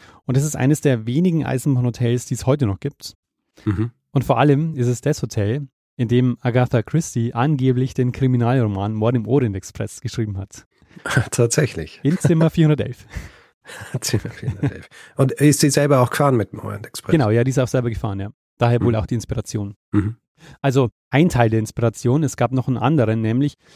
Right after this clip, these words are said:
Speaker 1: sie hat sich inspirieren lassen von der Entführung des Babys von Charles Lindbergh neunzehnhundertzweiunddreißig.
Speaker 2: Mhm. Ja.
Speaker 1: Davon erzählst du, glaub ich, auch in Folge hundertsechsundfünfzig, Charles Lindbergh, Alexis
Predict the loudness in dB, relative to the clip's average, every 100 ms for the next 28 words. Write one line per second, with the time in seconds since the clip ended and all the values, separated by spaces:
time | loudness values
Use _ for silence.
0 | -20 0 0 2 0 0 0 0 2 2
1 | 2 0 0 2 0 -4 -8 -2 0 2
2 | 2 0 -2 0 2 2 2 -4 -2 -2
3 | -2 -2 -2 -2 -2 -2 0 2 0 0
4 | -2 -2 0 0 2 0 2 0 0 0
5 | -4 -6 -14 -18 _ _ -6 -6 -8 -16
6 | _ _ _ 0 2 2 2 2 2 2
7 | 0 2 2 0 -2 -2 -4 -2 -2 0
8 | -2 -2 -2 -2 -2 -6 -2 -2 0 0
9 | 0 -4 -2 -2 -2 0 0 -2 -2 -2
10 | -2 -2 -6 0 0 -2 -6 -8